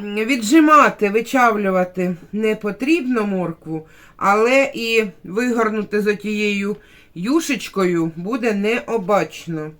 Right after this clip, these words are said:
Тому ось отак беремо і вибираємо з рідини, з соку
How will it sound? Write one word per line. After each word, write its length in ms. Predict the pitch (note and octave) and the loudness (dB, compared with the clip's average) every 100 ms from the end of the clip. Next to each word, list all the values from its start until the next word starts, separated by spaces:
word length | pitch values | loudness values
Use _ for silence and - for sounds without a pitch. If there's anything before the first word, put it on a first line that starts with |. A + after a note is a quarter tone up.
| _ _ _ _ _ _ | _ _ _ _ _ _
Тому 540 | G#3+ A3+ B3 A#3 G#3 - _ _ _ _ _ _ _ _ _ _ _ _ _ _ _ _ _ - | 0 2 2 2 0 -6 _ _ _ _ _ _ _ _ _ _ _ _ _ _ _ _ _ -16
ось 200 | F3 - | -14 -14
отак 300 | E3 F3+ C#3+ | -6 -6 -4
беремо 420 | D#3+ F3+ B3+ C4+ - _ _ _ _ _ _ _ - _ | -6 -4 -4 -6 -10 _ _ _ _ _ _ _ -20 _
і 160 | - A3+ | -8 0
вибираємо 800 | A3 F#3+ G3 G3 F#3+ F3 E3+ D#3+ | 0 2 2 4 4 2 -2 -4
з 160 | C#3 | -4
рідини, 600 | E3+ F3 D#3+ F3 F#3 A3 A#3+ - | -4 -4 -4 -4 -2 -2 -4 -10
з 260 | D#3+ D3 D#3+ | -14 -10 -10
соку 680 | D#3 G3 G#3+ G#3+ E3 D#3 | -8 -4 -4 -4 -10 -10